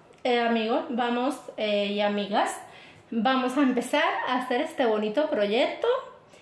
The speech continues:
y espero que les guste. Vamos a empezar haciendo la cabeza de nuestro hámster. Vale, para empezar vamos a coger nuestro hilo marrón que tengamos.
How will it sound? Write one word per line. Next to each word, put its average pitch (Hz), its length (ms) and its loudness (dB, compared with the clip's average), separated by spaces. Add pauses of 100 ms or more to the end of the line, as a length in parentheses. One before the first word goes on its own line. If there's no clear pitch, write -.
(280)
y 311 400 0 (300)
espero 262 560 2 (220)
que 302 440 4
les 240 400 0
guste. - 480 -4 (600)
Vamos 220 260 4
a 247 60 4
empezar 254 420 2
haciendo 240 460 2
la 202 180 -2
cabeza 226 480 -2
de 208 280 0
nuestro 165 360 -6
hámster. - 500 -6 (1040)
Vale, 220 280 0 (100)
para 226 140 2
empezar 214 340 2
vamos 220 240 0
a 214 100 -2
coger 233 540 -4 (540)
nuestro 208 340 0
hilo 202 160 0
marrón 254 640 2 (100)
que - 80 -10
tengamos. 208 840 0